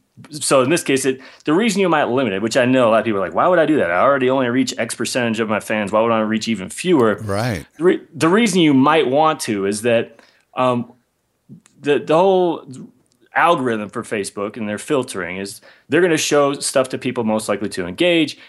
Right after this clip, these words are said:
Speaker 1: And based on that early engagement, they will show it to more people. Okay, so if you're showing it to the right audience, uh, and people who ha-, have a high likelihood of engaging,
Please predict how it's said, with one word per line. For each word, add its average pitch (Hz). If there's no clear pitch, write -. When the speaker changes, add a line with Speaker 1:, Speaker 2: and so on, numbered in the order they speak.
Speaker 1:
And 120
based 175
on 151
that 139
early 120
engagement, 113
they 123
will 127
show 113
it 110
to 165
more 208
people. -
Okay, 110
so 131
if 180
you're 143
showing 165
it 131
to 131
the 110
right 98
audience, 143
uh, 107
and -
people 123
who 113
ha-, 104
have 101
a 92
high 131
likelihood 123
of 98
engaging, 110